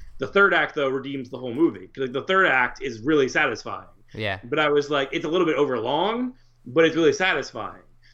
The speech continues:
Speaker 1: So I was just like, um,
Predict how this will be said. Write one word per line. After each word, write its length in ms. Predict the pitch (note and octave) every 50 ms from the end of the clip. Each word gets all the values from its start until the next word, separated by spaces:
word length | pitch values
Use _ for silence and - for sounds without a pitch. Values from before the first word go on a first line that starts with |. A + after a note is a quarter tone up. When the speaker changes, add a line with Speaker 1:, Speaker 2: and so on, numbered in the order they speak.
| - - - -
Speaker 1:
So 180 | - - E3+ E3
I 80 | E3
was 120 | D#3+ F#3 E3+
just 220 | E3+ F3 E3 -
like, 600 | E3 D#3+ D#3 D#3+ D#3+ D3 C#3 C3+ C3 - - - - - - _ _ _ _ _ _ _ _ - -
um, 840 | D3 D3 C#3 C#3 B2+ A#2+ A#2 G#2+ G#2+ G#2 G2+ G2+ G#2 G#2 G#2+ -